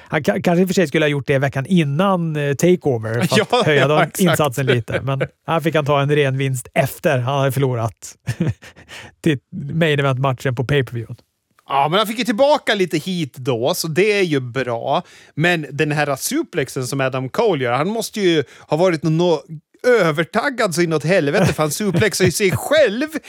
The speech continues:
Speaker 2: in i kanten på den där jävla trappan, vet du.
Speaker 1: Ja, men man ser också det på honom att han tycker att det, ah, det där var dumt, för det här gjorde ont.
Speaker 2: Ja, <laughs> ja, verkligen.
Speaker 1: Ja, detta om detta.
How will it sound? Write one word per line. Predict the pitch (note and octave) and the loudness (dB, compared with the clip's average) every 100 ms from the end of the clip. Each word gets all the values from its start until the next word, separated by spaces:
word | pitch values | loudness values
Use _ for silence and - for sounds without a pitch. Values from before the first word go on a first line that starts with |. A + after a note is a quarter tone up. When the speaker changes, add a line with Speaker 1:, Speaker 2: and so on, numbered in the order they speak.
| - - | -16 -2
Speaker 2:
in | B3 C4 F3 D#3 D#3 - - - | 0 2 0 -2 -4 -8 -14 -4
i | F#3 F3+ - | -2 -2 -4
kanten | - B3+ F4+ C4 E3 - C3 | -4 -4 -2 -6 -4 -2 -2
på | C3 | -2
den | D#3 | -2
där | G3 | 0
jävla | D3+ | -2
trappan, | C#3+ - F#3 _ _ F4 F3 C#3 | -4 -4 -6 _ _ -4 -4 -8
vet | C3+ - | -14 -16
du. | - - - | -18 -20 -8
Speaker 1:
Ja, | - C#3 D#3 F#3 | 0 2 2 2
men | F3 F#3 | 2 4
man | G3 | 4
ser | - G#3 B3 | 4 4 4
också | A3+ G#3 | 4 4
det | F#3 | 4
på | G#3+ A#3+ | 4 6
honom | G#3+ D#3+ | 6 4
att | D3 D#3 | 2 2
han | D3+ D#3 | 2 2
tycker | C#3+ E3+ E3+ | 2 2 2
att | D#3+ | 2
det, | D#3+ D#3+ - | 4 2 2
ah, | C#3 - - | -2 -4 -4
det | D#3+ | 0
där | D#3+ D3 | 2 2
var | C#3+ | 2
dumt, | C3+ B2+ | 0 0
för | C3 D#3+ | -2 0
det | D3 | 4
här | E3+ | 4
gjorde | D#3 D#3 | 4 4
ont. | D3+ C#3 A#2+ - | 2 0 -2 0
Speaker 2:
Ja, | D#3 E3+ F3+ - - | 4 4 4 0 -6
<laughs> | _ - | _ -4
ja, | G#3 A#3 F3+ B3 G3+ | -2 0 0 -2 -2
verkligen. | D4 F#3+ - B3 A#3 A#2 B2+ - - - - - - - | 0 0 -4 -8 -8 -8 -10 -18 -20 -20 -20 -20 -10 2
Speaker 1:
Ja, | A3+ A#3+ C4 _ | 4 4 2 _
detta | G3 A#3+ - B3 | 0 0 2 2
om | |
detta. | A#3+ - - G#3+ | 2 2 2 0